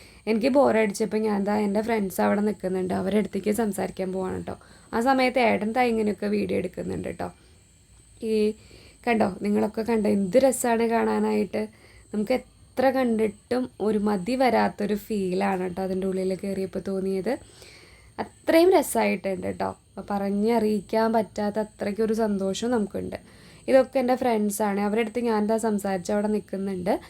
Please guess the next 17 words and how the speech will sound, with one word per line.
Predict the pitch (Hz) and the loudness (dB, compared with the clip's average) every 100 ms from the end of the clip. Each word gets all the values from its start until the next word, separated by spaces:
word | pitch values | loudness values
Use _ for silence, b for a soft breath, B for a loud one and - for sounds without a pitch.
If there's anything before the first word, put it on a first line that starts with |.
| B B B | B B B
നമുക്ക് | 262 277 | 2 4
അടുത്ത | 269 254 _ - 302 | 4 2 _ -2 0
സൺഡേ | 302 226 214 208 | 2 0 2 0
ആണ് | 202 202 | 0 -2
ട്ടോ | 196 202 | -4 -4
നമ്മുടെ | 196 196 196 208 - - - | -2 -2 0 -2 -4 -14 -8
പള്ളിപ്പെരുന്നാൾ | 208 208 202 214 214 214 214 226 | -2 0 0 -2 0 2 2 2
വരുന്നത്. | 226 202 208 247 - B B | 0 0 -2 -2 -6 B B
അതും | - 277 311 320 | 4 4 6 4
ഈ | 240 | 4
പറഞ്ഞ | 240 214 202 | 2 2 0
പോലെ | 190 202 190 | -2 -2 -4
തന്നെ | 196 202 | -4 -4
നമ്മുടെ | 208 196 202 | -2 -2 -2
നാടിൻ്റെ | 202 196 190 196 214 | -2 -2 -4 -2 0
ഒരു | 220 | 2
ആഘോഷമാണ്. | 208 185 185 196 220 202 196 | 2 0 0 0 0 -2 -2